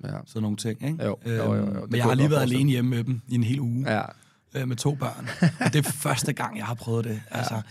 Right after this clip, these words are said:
Speaker 2: min første søn, ham boede jeg ikke sammen med de første to år
Speaker 1: Mm-mm.
Speaker 2: af hans liv. Og så ham også, øh, kun jævnligt, ikke?
Speaker 1: Mm.
Speaker 2: Så den der, øh, det der samliv med en baby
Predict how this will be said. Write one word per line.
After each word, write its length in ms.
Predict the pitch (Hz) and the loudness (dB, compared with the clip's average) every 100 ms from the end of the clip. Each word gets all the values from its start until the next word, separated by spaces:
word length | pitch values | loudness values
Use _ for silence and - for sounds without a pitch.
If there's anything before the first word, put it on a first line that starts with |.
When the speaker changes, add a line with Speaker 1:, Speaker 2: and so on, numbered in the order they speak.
| - - - | -16 -8 0
Speaker 2:
min 140 | 127 | 2
første 340 | 117 139 - | 2 0 0
søn, 340 | 147 139 135 135 - _ | 0 2 2 0 -6 _
ham 140 | - 131 | -2 2
boede 200 | 143 147 | 4 4
jeg 40 | |
ikke 120 | 127 | 4
sammen 160 | - 120 | 0 0
med 80 | 120 | -2
de 60 | |
første 200 | 123 120 | -2 -4
to 220 | 113 151 123 | -2 -2 -2
år 100 | 127 | 0
Speaker 1:
Mm-mm. 240 | 135 113 | 2 2
Speaker 2:
af 60 | 113 | 2
hans 240 | 110 107 | 2 0
liv. 180 | 113 117 - _ _ _ _ | 0 0 -4 _ _ _ _
Og 100 | 131 | 0
så 200 | - 135 | 2 2
ham 180 | 123 123 | 2 2
også, 260 | 117 117 - | 0 -4 -6
øh, 100 | 113 | -8
kun 200 | - 117 | -4 -2
jævnligt, 440 | 110 107 117 135 | 0 0 0 0
ikke? 140 | 147 135 | 2 2
Speaker 1:
Mm. 100 | 113 | 2
Speaker 2:
Så 280 | 110 113 113 131 | 2 0 -2 -2
den 160 | 127 | -2
der, 240 | 131 117 107 - - _ _ _ - | 0 -2 -6 -10 -20 _ _ _ -6
øh, 80 | 127 120 113 110 | -2 0 -2 -2
det 100 | 123 | -4
der 80 | 123 | -2
samliv 520 | - 120 135 139 127 - 110 | 0 2 4 4 2 -4 -4
med 140 | 120 | -2
en 80 | 113 | 0
baby 400 | 117 117 117 135 | 0 0 0 -4